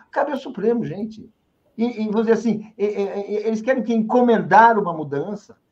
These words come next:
Eles querem o quê? Eles não aceitam o quê? Eles que-, querem essa maioria eventual que eles conseguiram, que nós sabemos, fruto da corrupção, fruto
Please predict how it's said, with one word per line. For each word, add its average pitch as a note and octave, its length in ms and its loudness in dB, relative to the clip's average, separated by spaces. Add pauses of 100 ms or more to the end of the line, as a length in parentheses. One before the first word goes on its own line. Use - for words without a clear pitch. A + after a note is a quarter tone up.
(160)
Eles G3+ 200 -10
querem A#3+ 220 2
o G#3+ 60 -2
quê? G3 260 -2
Eles A3+ 180 -4
não B3+ 160 -2
aceitam B3+ 600 -6
o A3 100 -8
quê? - 380 2 (560)
Eles A3 200 -12
que-, G#3 260 -2
querem F#3 260 -4
essa F#3+ 160 -6
maioria A#3+ 460 0
eventual F3 580 0 (160)
que F#3 80 -12
eles D#3+ 120 -10
conseguiram, D#3 680 -6 (320)
que F#3+ 120 -6
nós G3 220 2
sabemos, F3+ 600 0
fruto - 520 -8 (100)
da F#3 140 0
corrupção, F#3+ 880 -2 (220)
fruto G#3+ 500 -4